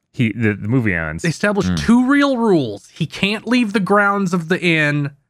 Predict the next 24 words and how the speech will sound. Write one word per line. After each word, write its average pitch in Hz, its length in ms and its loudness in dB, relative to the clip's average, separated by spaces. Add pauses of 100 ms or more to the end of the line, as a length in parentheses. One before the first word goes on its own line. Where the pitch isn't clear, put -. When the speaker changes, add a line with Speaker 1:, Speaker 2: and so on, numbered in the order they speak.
(160)
Speaker 2:
and 151 200 0
he's 151 180 0
only 180 300 4
there 180 160 2
for 175 120 -2
twelve 160 360 0
days 151 280 0
a 147 40 -6
year. 135 260 0
And 139 160 0
by 151 160 2
the 165 200 -4
end 208 140 2
of 208 60 -4
the 226 60 -4
movie, 220 260 2
both 180 420 2
are 202 80 4
broken. 143 640 -2 (340)
He 165 120 -4
can't 190 400 -4
pass - 340 -4
through 247 220 4
matter. 180 680 0